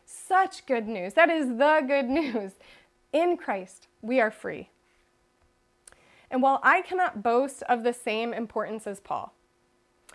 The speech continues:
my family is not one of pure lineage. In fact, it's actually a hot mess. There is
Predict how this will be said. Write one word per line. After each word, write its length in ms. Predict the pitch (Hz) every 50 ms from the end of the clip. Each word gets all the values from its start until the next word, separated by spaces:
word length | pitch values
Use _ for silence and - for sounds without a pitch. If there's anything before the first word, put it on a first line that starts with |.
| _
my 360 | - 240 233 214 220 214 202 -
family 540 | - - 262 269 294 285 277 285 277 269 269
is 240 | 262 - 226 226 190
not 420 | 220 226 220 220 247 269 - -
one 360 | 240 247 254 247 247 254 254 254
of 240 | - - 202 -
pure 240 | - - 240 226 262
lineage. 520 | 247 226 220 220 214 220 214 214 208 - - - 233 233 _ - - - _ - - - 90 - 180 - - -
In 160 | - 302 320
fact, 380 | 311 320 370 381 403 381 381 -
it's 120 | 339 -
actually 440 | - - 302 349 349 - - 302 294
a 80 | 294 262
hot 280 | - - 262 220 -
mess. 320 | 214 202 170 - - - - - _ _ _ _ _ _ _ _ _ _ _ _ _ _
There 200 | - 269 277 269
is 440 | 240 - 233 233 220 214 202 196 202